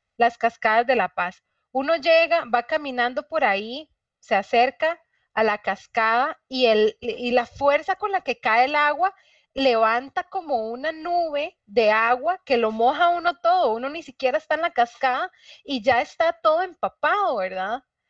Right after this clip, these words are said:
Y, y las cascadas tienen unas bara-, unas barandas para que uno no se meta más,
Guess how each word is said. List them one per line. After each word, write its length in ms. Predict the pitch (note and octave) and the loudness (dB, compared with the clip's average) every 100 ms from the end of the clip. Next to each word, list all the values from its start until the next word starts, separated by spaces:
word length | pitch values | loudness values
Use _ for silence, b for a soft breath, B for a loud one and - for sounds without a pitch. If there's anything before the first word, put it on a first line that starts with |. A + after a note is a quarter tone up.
| _ _ _ | _ _ _
Y, 280 | D#4 C#4+ - | -2 -2 -4
y 160 | D4+ C4 | -4 0
las 260 | A#3 A#3+ | 0 -2
cascadas 640 | - A#3+ - G#3+ G3+ D4+ _ | -4 -4 -4 -2 -2 -4 _
tienen 380 | D4+ D4+ D#4 F4 | -2 -2 -2 -6
unas 340 | D4 C#4+ D#4 | -6 -2 2
bara-, 280 | E4+ E4+ C4 | 2 2 2
unas 280 | C4+ C#4 D4 | -2 -2 0
barandas 480 | E4 E4+ D4+ E4 - | 2 2 0 -4 -2
para 200 | F4 D#4+ | -2 -2
que 140 | G#3+ | -4
uno 140 | G3 | -6
no 160 | A3 B3+ | -4 -4
se 100 | D#4+ | -4
meta 300 | C#4+ - C4+ | -4 -2 -2
más, 320 | C#4 F#4+ - | 2 0 0